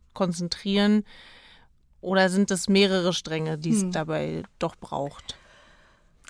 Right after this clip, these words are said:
Speaker 2: Also mir geht es so, seit November zweitausendelf, seit der Selbstenttarnung des N S U, dass so mein Imperativ ist, dass rechter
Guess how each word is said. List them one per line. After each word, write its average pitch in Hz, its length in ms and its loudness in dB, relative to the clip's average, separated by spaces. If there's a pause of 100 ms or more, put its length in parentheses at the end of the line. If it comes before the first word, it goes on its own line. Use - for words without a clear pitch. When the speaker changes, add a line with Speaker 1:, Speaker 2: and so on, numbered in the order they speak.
Speaker 2:
Also 196 180 0
mir 247 240 6
geht 233 240 -2
es 220 160 -4
so, 269 440 0 (540)
seit 202 440 0 (300)
November 202 600 2
zweitausendelf, 196 880 -4
seit 208 200 -4
der 202 100 -4
Selbstenttarnung 196 720 -4
des 180 140 -8
N 190 180 -6
S 180 220 -10
U, 254 260 0 (1120)
dass - 300 -4 (960)
so 220 160 -2
mein 190 260 2
Imperativ 226 920 0
ist, 220 420 -2 (260)
dass - 300 -4
rechter 202 500 -4